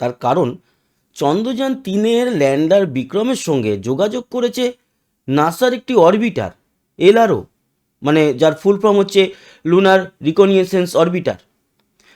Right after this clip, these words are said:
সেটি কিভাবে যোগাযোগ করতে পারল, যেখানে ইন্ডিয়া পারল না? আর তাছাড়া এই যে ল্যান্ডার বিক্রম, এর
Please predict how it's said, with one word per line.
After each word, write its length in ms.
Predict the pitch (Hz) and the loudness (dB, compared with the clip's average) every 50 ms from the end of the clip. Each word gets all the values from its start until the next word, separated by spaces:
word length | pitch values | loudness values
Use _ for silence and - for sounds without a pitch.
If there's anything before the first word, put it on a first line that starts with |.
| _ | _
সেটি 260 | - - 302 311 330 311 - | -6 -4 -2 0 0 -2 0
কিভাবে 280 | 262 240 226 220 196 185 135 135 | 2 2 4 4 4 4 4 2
যোগাযোগ 280 | 131 131 123 120 120 - - | 2 2 2 0 -2 -6 -6
করতে 200 | 110 98 - 101 - | -6 -6 -6 -8 -8
পারল, 180 | - 85 85 82 82 _ _ _ _ _ _ _ _ _ _ _ - | -8 -10 -10 -12 -16 _ _ _ _ _ _ _ _ _ _ _ -8
যেখানে 300 | 123 135 131 156 156 160 160 151 151 _ _ _ _ _ _ - | -6 -4 -2 0 0 0 0 -2 -4 _ _ _ _ _ _ -6
ইন্ডিয়া 300 | - 143 160 165 185 185 180 175 | -4 -2 2 4 2 4 4 4
পারল 180 | 165 170 175 175 175 | 4 4 4 2 0
না? 60 | 196 202 - - _ _ _ _ _ _ _ _ _ - | 0 -4 -8 -12 _ _ _ _ _ _ _ _ _ -12
আর 80 | 123 - - | -8 -6 -4
তাছাড়া 320 | 151 160 - 262 202 113 90 - _ _ _ _ _ _ _ _ _ _ _ - | -4 -2 0 0 -2 -2 -6 -8 _ _ _ _ _ _ _ _ _ _ _ 0
এই 120 | - 196 214 | 2 2 2
যে 60 | 294 262 - - 139 | 2 -2 -2 -2 0
ল্যান্ডার 320 | 143 151 170 202 214 233 208 139 151 | 2 2 2 2 0 0 0 0 -2
বিক্রম, 320 | 180 175 - 156 110 87 80 76 _ _ _ _ _ _ _ - | -4 -2 0 -2 -2 -2 -4 -12 _ _ _ _ _ _ _ -4
এর 240 | 139 151 170 175 | 0 0 2 2